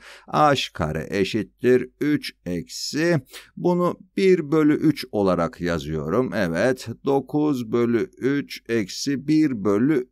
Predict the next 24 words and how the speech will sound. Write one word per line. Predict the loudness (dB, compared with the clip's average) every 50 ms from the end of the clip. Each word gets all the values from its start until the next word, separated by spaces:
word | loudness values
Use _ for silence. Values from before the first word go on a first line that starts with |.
| _ _ 2
üç. | 2 2 2 0 -8 -12
Bu | -8 -6 -2 -2
da | 0 -2
sekiz | 0 0 -2 -2 0 2 2 2 2 -2 -4 -4
bölü | -4 -2 0 0 -2 -2 -2 _
üç | -4 -4 -4 -6
eder. | -12 -12 -12 -14 -16 -18 -18 -20 _ -20 -12 _
İki | 0 0 2 2 0 2
tarafın | 4 4 4 4 2 2 -2 -4 -2 0 0 2 0 0 2
da | 2 0 0
karekökünü | 0 -2 0 0 0 0 0 0 0 -2 0 0 -2 -2 -2 -4 -6 -6 _
alırsak, | 0 2 2 2 0 -2 -4 -6 -10 -4 0 2 2 2 2 -2 -10 _ _ _ _ _ _ -2
aşı | 2 2 2 0 0 -2 -2 0 2 2 2 0 -2 -4 -16 -20 _
sekizin | -10 -6 2 4 4 4 4 2 0 0 2 2 0 0 0 -2 -2
karekökü, | 0 2 2 4 4 4 2 2 2 0 0 0 -2 -2 0 2 2 2 0 -2 -6 -4
bir | -2 0 2
bakalım, | 0 0 0 -4 -4 -2 -2 0 0 0 -2
sekiz, | -4 -2 -4 -4 -4 0 0 2 2 2 -2 -6 -12 -20 -20 -20 -20 _
iki | -2 0 0 0 2 0 0
üzeri | 2 2 0 0 0 2 2
üçe | 2 0 0 0 0 -2
eşittir. | -2 -2 -4 -6 -10 -12 -14 -16 _ _ _ -2 -2 -2 -2
Bu | -4 -4 -2 -2 -2 -2 -2
da | -2 0 0 2 2 0 -2 -4 -6